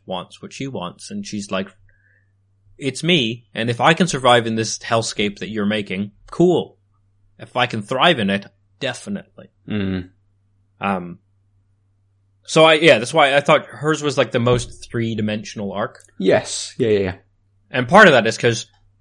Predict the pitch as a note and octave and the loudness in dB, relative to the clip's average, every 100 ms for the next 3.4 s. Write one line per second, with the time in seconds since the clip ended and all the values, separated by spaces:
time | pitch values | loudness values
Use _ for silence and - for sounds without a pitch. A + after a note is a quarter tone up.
0 | - B2+ C#3 D#3+ C#3+ D3+ D3+ B2+ D3 D3 | 0 4 4 4 0 -6 -6 -4 -2 -2
1 | C#3+ C#3 C3+ C3 A#2 A#2 A2+ C3 D#3 D3+ | -2 -4 -4 -6 -4 -2 0 0 -2 -2
2 | A2 G2+ A2 G#2+ A2 - C3 C#3 C3+ C3+ | -2 -2 -2 -4 -4 -6 -6 -6 -6 -6
3 | C#3+ C3+ D#3 D#3 | -8 -4 -4 -4